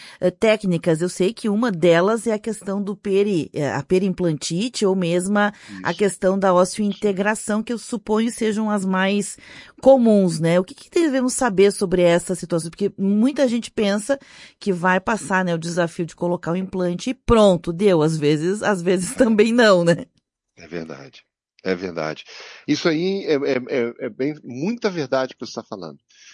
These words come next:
Speaker 2: Da mesma maneira que a gente pode perder os dentes por uma má aliment-, uma, uma,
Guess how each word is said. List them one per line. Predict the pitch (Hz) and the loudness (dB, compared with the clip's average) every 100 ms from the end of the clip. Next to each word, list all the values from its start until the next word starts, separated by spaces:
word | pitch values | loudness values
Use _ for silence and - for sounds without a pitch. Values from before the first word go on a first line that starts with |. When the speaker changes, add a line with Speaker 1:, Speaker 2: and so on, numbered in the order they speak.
| - - | -14 -4
Speaker 2:
Da | 127 | -2
mesma | 175 262 | -2 -2
maneira | 302 180 131 113 | -2 0 -2 -4
que | 117 | -8
a | |
gente | 117 - | -12 -12
pode | - 151 160 | -4 -4 -4
perder | 135 117 | -8 -8
os | 120 98 | -10 -6
dentes | 113 107 - | -6 -6 -10
por | - 113 | -16 -14
uma | 107 104 | -12 -10
má | 98 110 131 | -8 -4 -6
aliment-, | 117 110 104 _ | -6 -12 -14 _
uma, | 113 104 101 - | -12 -12 -12 -16
uma, | 104 | -14